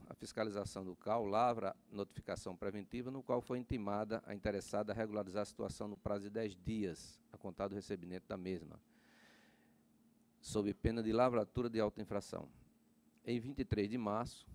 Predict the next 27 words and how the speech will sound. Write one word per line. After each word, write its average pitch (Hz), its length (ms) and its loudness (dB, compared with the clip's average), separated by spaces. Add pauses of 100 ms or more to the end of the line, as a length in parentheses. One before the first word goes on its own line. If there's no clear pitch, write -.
(320)
a 95 100 -4
interessada 98 540 2
recebe 113 540 2
a - 20 -2
notificação, 107 800 -4
conforme 90 360 -6
consta 87 260 -10
a - 20 -8
folha 98 260 -2
zero 95 180 -2
nove. 76 300 -6 (720)
Não 117 180 2
há 117 60 6
registro 110 480 2
que 120 60 0
a 113 40 0
interessada 104 460 2
tenha 104 180 -4
regularizado 104 600 0
a - 20 -2
situação 107 460 -4
no 117 80 -6
prazo 104 280 2
determinado 101 480 -4
na 107 140 -2
notificação 113 640 -4
preventiva. 95 580 -4